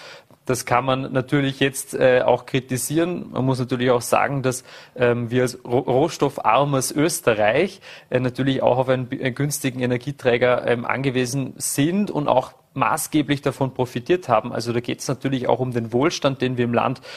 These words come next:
ähm, haben. Das liegt auch an einem damals günstigen Energieträger. Aber natürlich müssen wir jetzt schauen, dass wir möglichst schnell diversifizieren und uns natürlich auch andere, ähm, andere Modelle oder andere Energieträger überlegen. Und da muss ich vielleicht auch,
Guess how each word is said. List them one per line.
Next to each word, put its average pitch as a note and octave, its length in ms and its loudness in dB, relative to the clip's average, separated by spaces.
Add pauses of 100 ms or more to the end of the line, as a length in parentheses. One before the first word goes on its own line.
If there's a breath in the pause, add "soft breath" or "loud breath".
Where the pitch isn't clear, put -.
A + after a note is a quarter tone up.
(260 loud breath)
ähm, A2 220 0
haben. D3+ 320 2 (100)
Das C3 180 -2
liegt C#3+ 300 -6
auch C3 400 2
an D3+ 100 0
einem C3+ 280 0
damals B2+ 360 -2
günstigen C3+ 440 -4
Energieträger. B2+ 720 0 (260 loud breath)
Aber B2+ 180 2
natürlich C3+ 380 -2
müssen C3+ 300 -2
wir C3 80 2
jetzt B2+ 140 -4
schauen, C3+ 260 0
dass C3+ 160 0
wir C3 80 -2
möglichst B2 320 -2
schnell B2 180 0
diversifizieren B2 920 -2 (360 loud breath)
und F3 320 0
uns D#3 300 -2
natürlich C#3 420 2
auch B2 140 2
andere, C3 560 2
ähm, C3 460 0
andere C3 640 -2
Modelle C#3 520 2
oder C3 160 4
andere C3 240 2
Energieträger B2 720 0
überlegen. A#2 500 -2
Und C3+ 160 0
da B2+ 200 2 (280 loud breath)
muss C3+ 160 0
ich C#3 80 -2
vielleicht B2+ 360 0
auch, A2 260 4